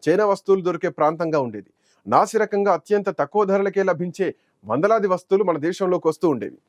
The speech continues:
వాటిని చైనా బజార్ అని, అట్లాగే సస్తా బజార్ అని, అరేక్ మాల్ బజార్ అని ఇట్లా రకరకాలుగా పిలుస్తూ ఉంటారు. ఈ వస్తువుల కారణంగా మన దేశంలో వాటిని తయారు చేసేటువంటి కంపెనీలకు గిరాకీ ఉండేది కాదు.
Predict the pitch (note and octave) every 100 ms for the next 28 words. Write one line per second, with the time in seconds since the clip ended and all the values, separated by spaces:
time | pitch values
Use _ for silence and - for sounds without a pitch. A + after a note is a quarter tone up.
0 | _ _ _ - A#2 C3+ F3+ A#3 D3+ D3
1 | D#3 C#3+ C3 C3+ C3 B2 C3 C3 _ _
2 | B2+ D3 D3 D3 - - D3+ - D#3 C3+
3 | B2+ A#2+ A#2 B2+ - _ _ B2+ F#3+ F#3+
4 | E3+ D3+ C3 C3+ C3 C3 D3+ F3 D3+ D#3+
5 | G3 F3+ D3+ C#3+ C3 - G#2 F#2+ - A#1+
6 | _ _ _ _ _ _ _ _ _ _
7 | D3 F3 F3+ C4 B3+ A3 F#3 F#3+ E3 C#3
8 | C#3+ D3+ D3+ G3+ G3+ C#3 D#3+ E3 D#3+ D3+
9 | D3 F#3 - F3 E3+ C#3+ C3+ - D3 F3+
10 | D#3 A#2+ C#3+ F#3 _ _ - A2+ F3+ F3+
11 | D#3+ D#3+ G3+ C#3+ - G2